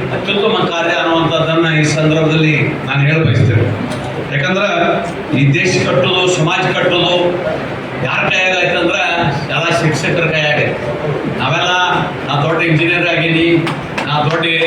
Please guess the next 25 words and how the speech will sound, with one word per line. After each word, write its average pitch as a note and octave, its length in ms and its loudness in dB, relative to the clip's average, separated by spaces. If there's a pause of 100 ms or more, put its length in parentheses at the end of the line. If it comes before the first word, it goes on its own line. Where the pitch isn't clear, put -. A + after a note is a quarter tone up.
(200)
ಆ, D3 560 0
ನಾನು D3+ 460 2
ವಿಮಾನ E3+ 460 0
ತಯಾರು D#3+ 220 0
ಮಾಡೀನಿ, D#3+ 540 0 (460)
ನಾವೆಲ್ಲ D3+ 340 -2
ಹಡಗು D3+ 560 0
ಕಟ್ಟೀನಿ, D#3+ 580 0 (420)
ನಾವು D3 180 0
ಸಮುದ್ರ E3 420 2 (440)
ರಾಕೆಟ್ F3+ 360 0
ತಯಾರು E3 280 -2
ಮಾಡಿನಿ D#3+ 220 -2
ಅಂದ್ರೆ E3+ 240 2
ಅವ್ರನ್ನೆಲ್ಲ D#3 580 0
ತಯಾರು F3 240 0
ಮಾಡಿದವ್ರು F3+ 420 0
ಇವ್ರು, - 480 0 (380)
ಇವರಿಂದ A3 340 2
ಅವ್ರು G3 240 0
ತಯಾರಾಗ್ಯಾರ. F3+ 520 0 (560)
ಅದ್ರ D3+ 180 2
ಮೂಲ G#3 340 2
ಕಾರಣ G#3 440 -2
ಶಿಕ್ಷಕರು. - 800 0